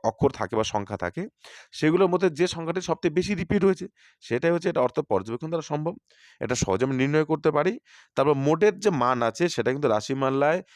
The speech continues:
বিস্তৃত যে অপর যে সংখ্যাগুলো আছে, সেগুলোর উপর কিন্তু সে কিন্তু সেভাবে কিন্তু নির্ভর করে না। এটা হচ্ছে তার একটা সুবিধা।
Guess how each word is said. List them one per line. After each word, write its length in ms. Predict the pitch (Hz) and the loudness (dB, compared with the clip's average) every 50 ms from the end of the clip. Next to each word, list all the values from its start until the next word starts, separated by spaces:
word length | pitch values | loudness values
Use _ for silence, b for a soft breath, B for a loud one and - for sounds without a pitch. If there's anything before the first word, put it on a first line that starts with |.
| b b b | b b b
বিস্তৃত 520 | 104 104 113 135 127 - - 143 127 - - | -12 -8 -8 -8 -8 -8 -10 -12 -8 -4 -4
যে 180 | 156 143 147 170 175 - _ - | -2 0 0 0 0 -2 _ -2
অপর 300 | - 127 123 - 180 190 185 | -2 -2 0 0 0 0 0
যে 100 | 170 180 | 0 -4
সংখ্যাগুলো 520 | - - 123 104 107 113 110 113 120 120 113 | -8 -8 -8 -4 -2 -2 -2 -2 0 0 0
আছে, 220 | 107 107 - 175 202 - | 0 0 2 2 2 2
সেগুলোর 360 | - - 113 110 113 113 110 | 2 0 -2 0 0 0 0
উপর 160 | 107 - 120 | 0 -2 -6
কিন্তু 220 | 120 131 131 127 180 175 | -8 -8 -8 -6 -6 -6
সে 120 | - 117 | -4 -6
কিন্তু 240 | 107 110 127 - 190 269 294 _ B B B B B B | -8 -6 -2 -2 -2 -2 -2 _ B B B B B B
সেভাবে 280 | - - 101 92 98 113 | -2 0 0 0 0 0
কিন্তু 140 | 147 160 147 107 | 0 0 0 0
নির্ভর 260 | 92 90 107 143 202 196 - b b b b | 0 2 2 0 0 0 -4 b b b b
করে 260 | - 101 95 92 95 95 | 0 2 2 4 2 2
না। 160 | 107 139 139 101 78 - _ _ _ | 2 0 0 -2 -4 -8 _ _ _
এটা 160 | - 110 110 117 | -6 -4 -2 -2
হচ্ছে 140 | 110 - 127 | -2 -4 -2
তার 160 | - 104 101 | -2 -2 -2
একটা 200 | 104 110 - 190 262 285 - b b b b | -2 0 0 0 0 -2 -4 b b b b
সুবিধা। 320 | - - 98 87 - - | -6 -4 -4 -4 -4 -6